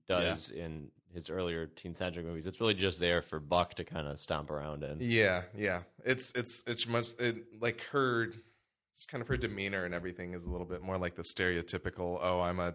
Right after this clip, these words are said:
Speaker 3: terrible teen daughter that hates her parents." And
Speaker 1: Yeah, exactly. No, I
Speaker 3: Yeah.
Speaker 1: mean, this was, like, I don't know if this was an originator of it, but there's definitely this type of family comedy,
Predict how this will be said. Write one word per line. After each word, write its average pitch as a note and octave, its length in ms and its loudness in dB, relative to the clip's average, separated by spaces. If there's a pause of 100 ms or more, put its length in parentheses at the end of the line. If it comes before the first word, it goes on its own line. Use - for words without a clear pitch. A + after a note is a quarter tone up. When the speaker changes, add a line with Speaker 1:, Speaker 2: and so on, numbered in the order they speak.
Speaker 3:
terrible F2+ 360 0
teen F#2+ 400 -2
daughter F2 500 2
that F2 240 -2 (520)
hates G#2+ 220 -2
her - 60 -4
parents." F#2+ 500 0
And G2 80 0
Speaker 1:
Yeah, F#2+ 160 6
exactly. F2 460 -2
No, C3 120 4
I A#2 60 8
Speaker 3:
Yeah. A2+ 60 6
Speaker 1:
mean, B2 80 0
this C3+ 160 -2
was, B2+ 140 -8
like, A2+ 260 -4 (300)
I F#2 40 -6
don't B2+ 80 0
know G2+ 120 2
if F2+ 100 -8
this G2 160 -10
was F2 140 -8
an E2 100 -6
originator E2+ 500 -2
of D#2 140 0
it, D2 120 -6
but D2+ 200 -8
there's D#2 180 -8
definitely E2 380 -2
this D#2 200 -8
type D#2+ 400 -4
of C#2 200 -10
family D2+ 360 -4
comedy, C#2+ 540 -8